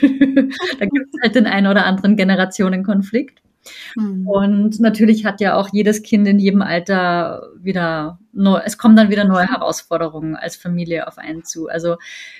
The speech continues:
Speaker 1: finde ich wunderschön, dass du diesen Online-Kongress veranstaltest. Ähm,
Speaker 2: Mhm.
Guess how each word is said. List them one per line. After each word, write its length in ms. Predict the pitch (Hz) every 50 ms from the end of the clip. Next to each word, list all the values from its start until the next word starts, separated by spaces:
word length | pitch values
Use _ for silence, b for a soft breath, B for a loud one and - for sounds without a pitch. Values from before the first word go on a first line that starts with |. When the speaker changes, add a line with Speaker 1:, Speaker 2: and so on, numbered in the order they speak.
| B B _ _ _
Speaker 1:
finde 260 | _ - 254 240 240
ich 120 | 247 247 -
wunderschön, 600 | 233 277 285 302 311 302 285 - 269 247 254 254
dass 140 | 247 247 -
du 80 | -
diesen 200 | 220 226 220 220
Online-Kongress 1040 | - - 214 220 226 233 233 233 233 233 240 220 214 214 - 202 196 208 208 - -
veranstaltest. 1040 | - - - - 185 185 214 220 220 - 233 226 233 247 247 285 302 320 320 - B B B B B B B B _
Ähm, 140 | 214 226 220 220
Speaker 2:
Mhm. 160 | 240 208 208